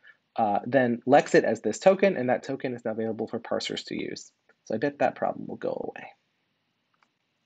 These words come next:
So this time it did succeed generating that file. It's compiling the headers for the Java grammar.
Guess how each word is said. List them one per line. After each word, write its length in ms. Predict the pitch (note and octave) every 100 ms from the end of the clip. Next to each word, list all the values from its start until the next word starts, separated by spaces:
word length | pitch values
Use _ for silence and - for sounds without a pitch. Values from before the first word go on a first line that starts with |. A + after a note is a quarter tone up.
| _ _ _ - - _ _ _ _ _ _ _ _ _ _ - _ _ _ _ _ _ _ _ _ _ _ _ _ _ _
So 140 | - B2
this 180 | E3+ -
time 220 | F#3+ D#3+
it 100 | A#2+
did 180 | C#3+ C#3+
succeed 380 | - - C#3
generating 540 | B2+ A2 G#2 G#2 G#2+ G#2
that 200 | G#2 -
file. 300 | D2 G#2 -
It's 100 | -
compiling 540 | - G2+ F#2+ G#2 A2
the 60 | G2+
headers 400 | - G2+ F#2 -
for 100 | G2
the 100 | F2+
Java 300 | F2 D#2+ F#2
grammar. 400 | B2+ D3 D#3